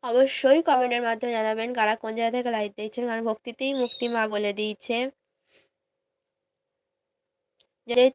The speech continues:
তারা, বম বম তারা, জয় তারা। যেখানেই কৃষ্ণকালী মায়ের নাম, সেখানেই আনন্দধাম।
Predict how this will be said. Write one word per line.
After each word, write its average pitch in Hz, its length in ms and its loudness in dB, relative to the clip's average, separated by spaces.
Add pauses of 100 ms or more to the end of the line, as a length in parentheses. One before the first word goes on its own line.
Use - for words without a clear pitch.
(100)
তারা, 220 320 4 (140)
বম 214 220 -4
বম 226 140 -2 (160)
তারা, 208 360 2 (340)
জয় 214 200 -2 (240)
তারা। 202 400 2 (1900)
যেখানেই 262 380 -2
কৃষ্ণকালী 240 540 0
মায়ের 220 260 0 (100)
নাম, 214 160 2 (440)
সেখানেই 262 460 -2 (100)
আনন্দধাম। 220 600 -6